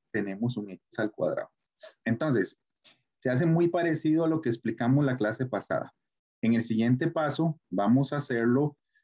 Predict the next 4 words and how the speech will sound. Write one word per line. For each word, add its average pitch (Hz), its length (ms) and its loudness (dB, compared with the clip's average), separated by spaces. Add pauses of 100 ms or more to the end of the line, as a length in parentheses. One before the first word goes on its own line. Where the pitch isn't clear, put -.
(320)
factorizando. 151 1120 0 (560)
Vamos 120 320 -2
a 135 160 -2 (140)
factorizar. 127 880 -2